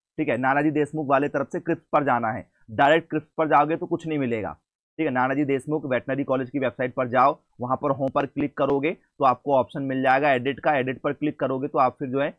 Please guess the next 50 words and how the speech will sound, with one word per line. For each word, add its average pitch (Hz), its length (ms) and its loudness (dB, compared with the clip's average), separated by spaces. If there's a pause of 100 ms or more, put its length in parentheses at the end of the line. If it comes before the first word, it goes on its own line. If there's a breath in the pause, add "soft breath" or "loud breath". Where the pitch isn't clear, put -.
(220)
ठीक 160 80 0
है, 143 60 0
क्रिप्स 147 260 -4
की 151 100 -2
वेबसाइट 131 360 -2
पर 156 140 -2
जंप 135 260 -4
कर 123 160 -2
जाओगे। 104 360 -4 (580)
तो 139 40 -8
तेरह 147 280 4
तारीख 156 240 2
को 156 100 -2
करवा 143 300 2
लो, 139 140 0 (180)
तो 135 100 -2 (180)
पता 143 200 0
चल 151 180 0
जाएगा 143 240 2
भैया 143 160 0
कोई 147 140 -2
अपडेट 131 380 -2
तो 147 80 -4
नहीं 143 140 -2
आया 131 200 0
है। 127 60 -4 (340)
फिर 147 80 2
स्टूडेंट्स 165 300 -2
आपको 147 280 0
कॉलेज 143 340 2
जो 160 120 2
है 165 60 -2
कब 156 180 2
अलॉट 151 240 2
होगा, 151 260 0
इक्कीस 160 300 -2
तारीख 139 280 0
को 156 100 0
आप, 113 180 0 (420)
आपको 143 200 -6
कॉलेज 143 280 2
क्या - 420 -10
मिल 135 240 -2
जाएगा 135 380 4 (260)
एडिट 131 280 0
के 175 260 -4
सेकंड 147 360 0
राउंड 110 220 2
में। 90 100 -10 (300)
फिर 160 200 0